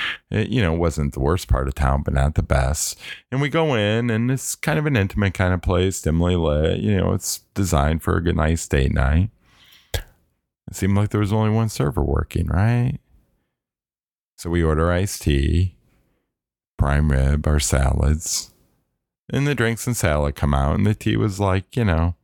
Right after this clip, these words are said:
n-, not the freshest. Salad was nothing special.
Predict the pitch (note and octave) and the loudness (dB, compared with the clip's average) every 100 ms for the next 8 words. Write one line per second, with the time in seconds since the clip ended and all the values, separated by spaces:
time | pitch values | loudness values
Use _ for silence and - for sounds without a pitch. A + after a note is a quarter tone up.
0 | _ - - - - G2 G2+ G#2 - D2 | _ -2 0 0 0 0 0 -4 -2 0
1 | C#2 - F2+ G2+ - - - - _ _ | 0 0 0 -2 -6 -14 -20 -20 _ _
2 | - F2 E2+ F2+ G2 F#2 E2 - G2 - | -4 0 2 0 0 0 0 0 -2 0
3 | C#2+ C2 - D2 D2+ F#2 | 0 0 0 2 2 0